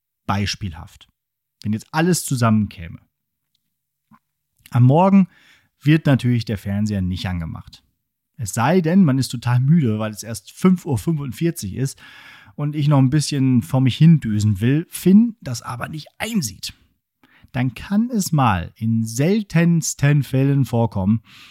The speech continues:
dass ich ein paar Mausclips auf dem iPad anmache. Dann wird aber aufgestanden und erstmal so in den Tag gestartet mit Frühstück und so weiter und dann mit Brio-Bahn, Stickerbuch und Duplo gespielt.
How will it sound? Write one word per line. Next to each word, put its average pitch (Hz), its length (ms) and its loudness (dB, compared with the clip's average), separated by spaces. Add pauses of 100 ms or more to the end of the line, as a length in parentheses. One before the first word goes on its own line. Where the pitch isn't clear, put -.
(160)
dass 156 240 2
ich 147 80 -4
ein 120 160 2
paar 117 240 0
Mausclips 107 720 -2
auf 117 140 -10
dem 139 180 -6
iPad - 360 -8
anmache. - 420 -18 (800)
Dann 127 220 6
wird 104 120 2
aber 92 160 -4
aufgestanden 131 880 0 (520)
und - 80 -10
erstmal 92 260 -4
so 90 60 -2
in 85 60 -4
den 85 120 -6
Tag 120 220 -2
gestartet 104 540 -2
mit 80 240 -8
Frühstück 107 400 -2
und 95 160 0
so 82 60 -10
weiter 120 480 0 (360)
und 120 160 2
dann 123 140 4
mit 98 180 0
Brio-Bahn, 131 720 4
Stickerbuch 120 640 0
und 139 180 2
Duplo 117 280 0
gespielt. 80 460 -10